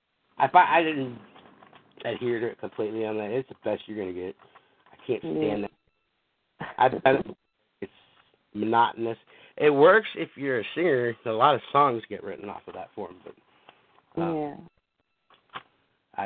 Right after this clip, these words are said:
Speaker 1: I just, I don't like form rules in general. If you bite me, we're, it's on. You stop it. Sorry, my
Speaker 2: Mm.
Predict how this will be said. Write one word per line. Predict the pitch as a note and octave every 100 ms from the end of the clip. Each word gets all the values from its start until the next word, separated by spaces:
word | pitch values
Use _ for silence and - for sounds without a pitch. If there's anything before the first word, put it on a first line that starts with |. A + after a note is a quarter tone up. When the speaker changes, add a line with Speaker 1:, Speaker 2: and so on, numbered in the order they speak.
| - -
Speaker 1:
I | F#2+
just, | F#2+ -
I | G#2
don't | G2+ F2+
like | F2+ - -
form | F2+ F2+ F2 _ F#2+
rules | G2 G2+ F#2+
in | E2+
general. | F#2+ F#2+ F2+ _ _
If | - A2
you | C3+
bite | D#3 A#2+ B2 C3+
me, | D#3 F3 F3 B2
we're, | B2 -
it's | A2+
on. | A2+ B2 G#2 F2+
You | F#2 _ _
stop | - G2 -
it. | - _ _ _ _ _ _ _ _ _ _ -
Sorry, | F#2+ F#2 G#2
my |
Speaker 2:
Mm. | D3